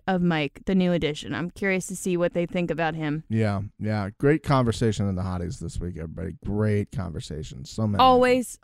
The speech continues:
Speaker 1: always, always good. We love you. We love you. We love you. Thank you all for the engagement and your time and energy. It does not go unnoticed. We will see you to recap episode ten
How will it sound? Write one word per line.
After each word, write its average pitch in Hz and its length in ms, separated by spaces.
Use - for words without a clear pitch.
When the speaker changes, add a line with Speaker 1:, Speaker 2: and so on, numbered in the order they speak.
Speaker 1:
always, 220 520
always 202 400
good. 202 200
We 202 140
love 214 260
you. 226 220
We 226 80
love 214 240
you. 208 140
We 190 100
love 233 260
you. 254 140
Thank 226 260
you 226 120
all 208 180
for 202 140
the 196 100
engagement 220 540
and 202 100
your 185 120
time 220 440
and 185 140
energy. 240 580
It - 100
does 185 160
not 262 260
go 311 200
unnoticed. 269 600
We 220 100
will 185 180
see 262 440
you 294 220
to - 140
recap 277 680
episode 165 480
ten 185 240